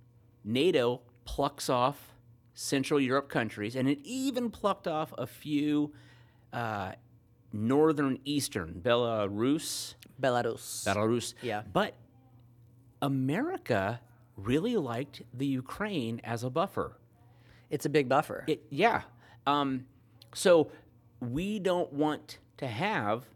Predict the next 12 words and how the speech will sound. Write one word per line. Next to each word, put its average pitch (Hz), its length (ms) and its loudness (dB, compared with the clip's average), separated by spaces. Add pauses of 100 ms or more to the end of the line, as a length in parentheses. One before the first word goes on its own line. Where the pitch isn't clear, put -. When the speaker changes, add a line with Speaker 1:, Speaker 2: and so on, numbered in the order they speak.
(440)
Speaker 1:
a 120 100 0
nato 135 840 0 (280)
allied 123 680 -2 (140)
country 98 720 -4 (480)
with 110 140 -2
a 95 60 -4
big 147 380 -6
fat - 500 -2
border 131 460 0
up 107 140 -6
against 107 300 -6
Russia. 127 500 -2